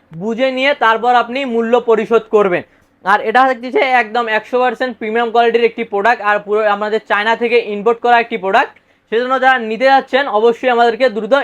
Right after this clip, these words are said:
ইনবক্স করুন। আর যারা আছেন আমাদেরকে শপে আসতে চাচ্ছেন, তাদের জন্য আমাদের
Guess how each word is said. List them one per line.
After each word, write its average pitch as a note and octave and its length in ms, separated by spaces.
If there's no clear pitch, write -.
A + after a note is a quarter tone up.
ইনবক্স A3+ 420
করুন। F#3 420
আর G3 180
যারা A#3 320
আছেন B3+ 240
আমাদেরকে A3 420
শপে G#3 360
আসতে B3 280
চাচ্ছেন, A#3 340
তাদের G#3+ 300
জন্য B3 180
আমাদের A#3+ 200